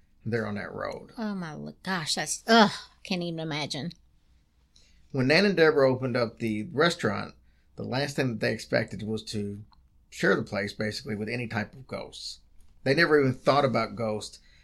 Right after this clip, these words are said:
Speaker 1: until they got an unexpected visitor shortly after opening. So Deborah said that she was in the dining room,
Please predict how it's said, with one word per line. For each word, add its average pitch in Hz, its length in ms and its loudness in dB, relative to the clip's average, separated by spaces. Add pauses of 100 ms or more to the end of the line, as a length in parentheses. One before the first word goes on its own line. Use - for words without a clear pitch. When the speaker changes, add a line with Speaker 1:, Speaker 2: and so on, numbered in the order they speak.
(120)
Speaker 1:
until 113 800 -2 (300)
they 120 160 -4
got 110 220 -4
an 110 180 -10
unexpected 110 640 -4
visitor 113 640 4 (300)
shortly 110 440 -4
after 101 300 -6
opening. 104 420 -12 (760)
So - 120 -8
Deborah 175 340 6
said 165 220 4
that 139 140 -2
she 160 160 0
was 147 180 0
in 131 80 2
the 120 60 -2
dining 104 320 -2
room, 104 260 -10